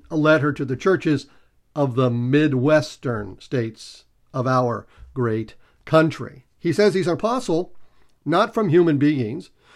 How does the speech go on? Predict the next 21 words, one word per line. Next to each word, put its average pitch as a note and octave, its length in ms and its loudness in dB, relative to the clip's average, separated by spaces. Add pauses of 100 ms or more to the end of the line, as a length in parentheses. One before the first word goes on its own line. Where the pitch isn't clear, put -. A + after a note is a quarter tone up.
(160)
nor G3 320 6
through E3 540 2 (220)
a C#3+ 100 -2
human D3+ 340 4
being, B2+ 460 -4 (720)
but F#3 180 2
rather F3+ 340 4
through D#3 280 2
Jesus C3+ 340 0
Christ A3+ 400 -4 (400)
and C#3 180 0
God A#2+ 220 0
the A#2+ 80 -2
Father. D3 480 -2 (280)
His G#3 220 2
call A#3 400 0
to G3 280 0
apostleship D#3 1120 -2 (560)
is D3 140 -2
well D3+ 180 2
documented D3 680 0